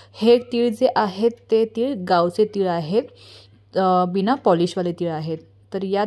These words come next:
तिळाला आपल्याला स्लो फ्लेमवरती चांगलं असं खरपूस भाजून घ्यायचं आहे. जोपर्यंत तिळामधून एकदम अशी ती सुगंध येतो ना,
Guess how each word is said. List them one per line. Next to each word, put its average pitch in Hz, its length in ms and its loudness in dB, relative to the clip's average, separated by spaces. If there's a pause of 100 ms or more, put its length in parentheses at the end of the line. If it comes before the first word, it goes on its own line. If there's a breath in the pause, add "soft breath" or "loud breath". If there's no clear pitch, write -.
तिळाला 185 360 0
आपल्याला 185 540 -6 (580 soft breath)
स्लो 262 320 4
फ्लेमवरती 220 880 0
चांगलं 208 360 -2
असं 220 220 -2
खरपूस 214 460 0
भाजून 190 340 -4
घ्यायचं 185 360 -4
आहे. 185 340 -6 (400 soft breath)
जोपर्यंत 196 440 -2 (160)
तिळामधून 185 480 -4
एकदम 190 260 -6
अशी 226 240 -6
ती 233 200 -6 (500 loud breath)
सुगंध 262 420 0
येतो 233 240 2
ना, 233 120 0